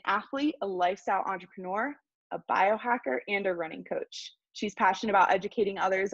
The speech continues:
on ways to make healthy meals fun and delicious while getting the best nutrition for a healthy life.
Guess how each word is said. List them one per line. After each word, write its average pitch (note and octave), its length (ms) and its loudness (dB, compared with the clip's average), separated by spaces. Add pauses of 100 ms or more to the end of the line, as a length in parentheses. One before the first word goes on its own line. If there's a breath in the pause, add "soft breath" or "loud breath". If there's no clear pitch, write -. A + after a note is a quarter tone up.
on F#3 140 -6
ways F#3+ 340 -4
to B3+ 80 -6
make A3+ 200 -4
healthy G3+ 280 -2
meals F#3 380 -4
fun G#3 160 2
and C#4 120 2
delicious G3+ 640 2 (340)
while G3 140 4
getting F#3+ 220 0
the F3 80 -2
best G3+ 320 0
nutrition G#3 500 -4
for F3+ 120 -4
a F3 80 0
healthy E3+ 340 -4
life. - 260 -4